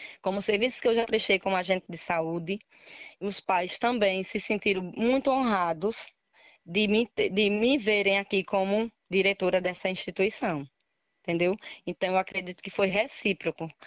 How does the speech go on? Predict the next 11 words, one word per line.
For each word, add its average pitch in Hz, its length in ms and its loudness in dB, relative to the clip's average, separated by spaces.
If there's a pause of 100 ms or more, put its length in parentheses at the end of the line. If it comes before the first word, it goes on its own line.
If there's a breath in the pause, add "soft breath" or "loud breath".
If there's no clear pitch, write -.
(420 loud breath)
tanto 185 320 -2
da 180 100 2
minha 190 220 -2
parte 180 320 -2
para 175 240 -2
com 175 140 0
os 165 120 -6
pais 165 580 -2 (520 loud breath)
e 175 80 -8
dos 190 240 -4
pais 175 500 -2